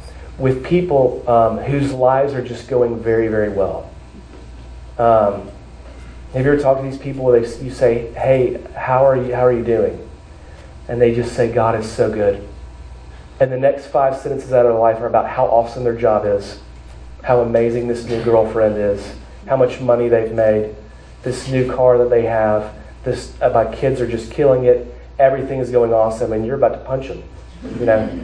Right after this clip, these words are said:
'cause there's just nothing real about their life. Look, when the fullness of the Spirit comes in your life, it doesn't just make you content for the great things.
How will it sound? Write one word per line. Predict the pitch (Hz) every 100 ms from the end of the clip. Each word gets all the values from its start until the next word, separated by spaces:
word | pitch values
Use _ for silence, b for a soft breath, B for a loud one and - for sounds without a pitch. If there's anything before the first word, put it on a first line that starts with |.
| - -
'cause | 117
there's | 113 107
just | 107 -
nothing | 120 117 117 113
real | 107 110 104 101
about | 101 101 -
their | 107
life. | 107 92 90 - - B B B B B B B B B - - - -
Look, | 151 151 349 - - - - - - - - - - - -
when | 101 139 147 156
the | 147
fullness | - 190 196 208 202 -
of | 127
the |
Spirit | - - 120 107 123
comes | 120
in | 113
your | 107 101
life, | 95 90 - - - - - - - - - - - - - - - - B B B B
it | 135
doesn't | 170 -
just | - 165
make | 143 143
you | 139
content | - 120 113 - 139 113 104 - - - - - - B B B B
for | - - -
the | -
great | 123 120 -
things. | 104 87 85 -